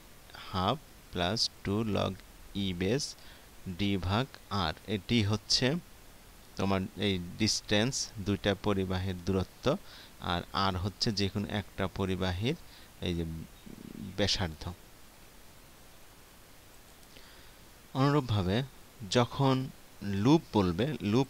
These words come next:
ইন্ডাকট্যান্স, তখন এল, আসলে সবগুলোতে আমরা এল দ্বারাই প্রকাশ করেছি, যেহেতু ইন্ডাকট্যান্সের সিম্বল এল।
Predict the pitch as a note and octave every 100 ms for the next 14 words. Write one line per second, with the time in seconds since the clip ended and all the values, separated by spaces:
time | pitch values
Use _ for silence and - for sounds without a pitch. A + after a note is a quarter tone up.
0 | A#2+ G2 F2+ - F#2 C3 - - - -
1 | - A2+ - B2+ C#3 - A2 A2 D#3 -
2 | - - A2 - - - C3 C#3+ D3+ D#3+
3 | D#3+ - C3 D3 C#3+ D3 C#3+ A#2+ A2 -
4 | - F2+ - A#2+ A#2 A2+ - A#2 - G#2+
5 | G#2+ G#2 - G#2+ G2+ G#2+ - G#2 G2+ G2
6 | - G#2+ F#2+